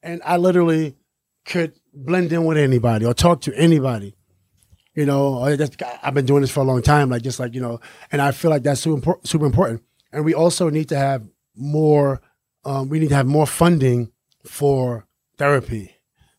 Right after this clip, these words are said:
We need to have more funding so people can get into this field, you know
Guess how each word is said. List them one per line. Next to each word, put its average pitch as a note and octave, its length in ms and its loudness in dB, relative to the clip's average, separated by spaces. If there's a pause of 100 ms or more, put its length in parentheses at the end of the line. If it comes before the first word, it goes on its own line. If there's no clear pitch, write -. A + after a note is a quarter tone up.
We D#3 120 -4
need D#3+ 60 0
to D3 60 2
have C#3 100 2
more D3+ 140 2
funding C#3+ 540 -2 (340)
so - 180 0
people D#3+ 300 0
can C3+ 120 -8
get C3+ 180 -4
into D#3 300 0
this A#2+ 220 -4
field, G#2+ 500 0 (880)
you C#3+ 120 -4
know C3+ 360 -4